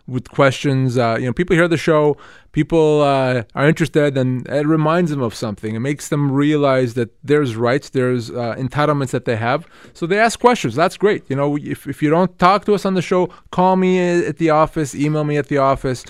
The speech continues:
We could get together, we could speak on the phone, whatever it is, to make sure that your questions are answered. Uh, there's no bad questions, never ever. So don't ever hesitate. Uh, I promise I won't, uh, I won't tell you it's a bad question. I'll just answer it.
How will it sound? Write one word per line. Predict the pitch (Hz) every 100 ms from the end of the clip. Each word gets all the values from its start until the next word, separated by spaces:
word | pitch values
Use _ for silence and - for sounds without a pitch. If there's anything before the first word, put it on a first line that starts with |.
| - -
We | 147
could | 170
get | 160 160
together, | 147 147 147
we | 127
could | 120
speak | - 156
on | 151
the | 139
phone, | - 135
whatever | 123 143 135 139
it | 127
is, | 127 -
to | 123
make | 127 131
sure | - 131
that | 117
your | 123 131
questions | - 135 123 143 127 123 -
are | 113 117 117 -
answered. | 143 165 - 147 113 92 - - - -
Uh, | 123 117
there's | 123
no | 127 175
bad | 165 151 -
questions, | 101 - 98
never | 117 151 151 160
ever. | 151 139 147
So | 135
don't | 127 165
ever | 143 151
hesitate. | 147 143 135 135 127 127 127
Uh, |
I | 117 123
promise | - 160 160 -
I | 143
won't, | 131 135 127
uh, | 135 123 113
I |
won't | 120 127 127 _ -
tell | 139 135
you |
it's | 135
a | 135
bad | 127 127
question. | - 135 127 135 123 -
I'll | 117
just | 120 123
answer | 127 127 -
it. | 113